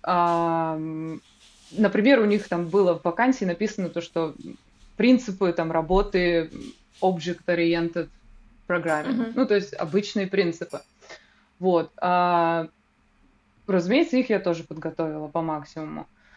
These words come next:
Speaker 1: Дальше, м, я составила, мне кажется, это было важно в моём случае, я составила большой достаточно список вопросов к ним, к самим. Ну, то есть мне было интересно, м, узнать там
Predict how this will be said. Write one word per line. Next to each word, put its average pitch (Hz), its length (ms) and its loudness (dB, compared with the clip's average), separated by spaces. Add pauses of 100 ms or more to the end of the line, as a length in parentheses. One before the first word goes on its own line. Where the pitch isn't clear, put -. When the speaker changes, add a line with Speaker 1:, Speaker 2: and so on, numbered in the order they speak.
(260)
Speaker 1:
Дальше, 247 680 0 (100)
м, 190 1300 -2 (360)
я 214 220 4
составила, 233 640 0 (140)
мне 190 220 -2
кажется, 202 260 -4
это 190 140 -6
было 185 260 -2
важно 240 400 2
в 170 60 -8
моём 180 320 -4
случае, 185 400 -4
я 208 100 0
составила 214 720 0 (120)
большой 190 460 0
достаточно 202 540 -4
список 202 440 -6
вопросов 262 640 0
к - 120 -14
ним, 190 360 2 (160)
к - 60 -20
самим. 175 560 -4 (400)
Ну, 190 100 -2
то 208 100 4
есть 202 160 2
мне 214 180 4
было 202 300 2
интересно, 214 760 2
м, 180 640 -4 (1200)
узнать 202 600 2
там 170 480 -2